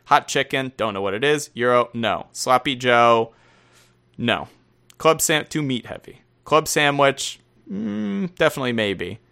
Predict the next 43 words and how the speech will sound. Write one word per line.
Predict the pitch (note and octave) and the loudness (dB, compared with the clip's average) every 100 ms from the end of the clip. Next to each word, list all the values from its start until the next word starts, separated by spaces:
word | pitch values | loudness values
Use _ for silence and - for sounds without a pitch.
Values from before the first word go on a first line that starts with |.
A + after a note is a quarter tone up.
| _ _ - | _ _ -2
Meatball | C#3+ C#3+ C#3+ | -2 2 2
sub, | C3+ C#3 | 4 2
already | B2 A#2 | 4 2
did | G#2+ D#3+ | 2 0
it. | C#3+ | 0
P | A#2+ | -4
B | G#2+ | -2
J | G#2 C#3 | 4 4
already | A#2+ A2 | 4 2
did. | B2+ B2 | 0 0
Grilled | - C#3 C3+ | 4 4 4
cheese, | - B2+ B2 - - | 2 2 2 0 -4
whoof. | C#3+ B2 - - - | -4 -4 -8 -16 -12
That's | - - | -8 -8
a | - | -4
big | G2 F2+ | -4 -4
one. | F2 G#2 _ | -8 -12 _
That's | G#2 A2 | -8 -4
in | |
the | G#2 | -2
maybe | G2 G2 A#2 | 0 -2 -2
pile. | - G2+ G2 - _ _ _ _ | 2 4 4 0 _ _ _ _
All | - F3 | 4 6
right. | G3+ G3+ - - _ _ _ - | 6 4 -4 -14 _ _ _ -8
I'm | A#2+ A#2 | -6 -2
looking | E3+ F3+ F3 | -4 -2 -4
at | E3 | -4
these | D#3+ D3 | -4 -4
sandwiches. | E3 E3 E3 D#3+ | -2 -2 -2 -2
I'm | C3+ A#2 G2+ | -4 -4 -4
gonna | C#3+ D3+ C3+ | -4 -4 -4
make | C3 D3+ E3 | -4 -2 -2
my | D3+ | -2
snap | A#2+ - C#3+ D3 - | -4 -2 -2 -2 0
judgment | D3+ D3 D#3+ D#3+ D#3+ - _ _ _ _ _ | -2 0 -4 -4 -6 -18 _ _ _ _ _
right | A#2+ C3+ | -2 0
now. | A2 C#3+ D3+ D3+ D3 - _ _ _ _ _ _ _ - | 2 4 6 4 0 -10 _ _ _ _ _ _ _ -4
And | C#3 | 0
I | |
have | D3 C#3 | 0 0
made | C3+ B2+ | -2 -2
it, | G#2+ | -4
Joe. | - G2+ G2 | -4 -2 -2